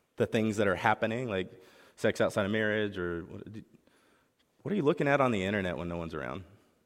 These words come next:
Check. <laughs> Idolaters. Man, it's, like, quiet in here. Does anybody got a pin we could drop? <laughs>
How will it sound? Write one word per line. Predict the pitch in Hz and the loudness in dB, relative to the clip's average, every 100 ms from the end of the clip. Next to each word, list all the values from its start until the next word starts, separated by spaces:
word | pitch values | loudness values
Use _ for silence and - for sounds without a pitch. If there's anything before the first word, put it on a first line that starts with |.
| _ _ _ _ _ _ _ _ _ _ _ _ _ _ _ _ _ _ _ | _ _ _ _ _ _ _ _ _ _ _ _ _ _ _ _ _ _ _
Check. | - - - - - - _ _ _ _ _ _ _ _ _ _ _ _ - | -4 -4 -4 -20 -20 -20 _ _ _ _ _ _ _ _ _ _ _ _ -20
<laughs> | - _ _ _ _ _ _ _ _ _ _ - | -20 _ _ _ _ _ _ _ _ _ _ 0
Idolaters. | 110 107 120 104 92 85 - - _ _ _ _ _ _ _ _ _ _ _ _ _ _ _ | 6 8 6 4 -2 -4 -10 -20 _ _ _ _ _ _ _ _ _ _ _ _ _ _ _
Man, | 156 | -12
it's, | 170 | -10
like, | - | -12
quiet | - 82 123 | -6 -6 -6
in | 85 | -8
here. | 87 90 _ _ - | -12 -16 _ _ -8
Does | |
anybody | 117 131 | -4 -2
got | 120 | -2
a | 98 | -4
pin | 104 110 | -4 -6
we | |
could | 117 117 | -6 -10
drop? | 127 - _ _ _ _ _ _ _ - 247 - - 247 _ _ _ _ | -12 -16 _ _ _ _ _ _ _ -20 -20 -20 -20 -20 _ _ _ _
<laughs> | - | -16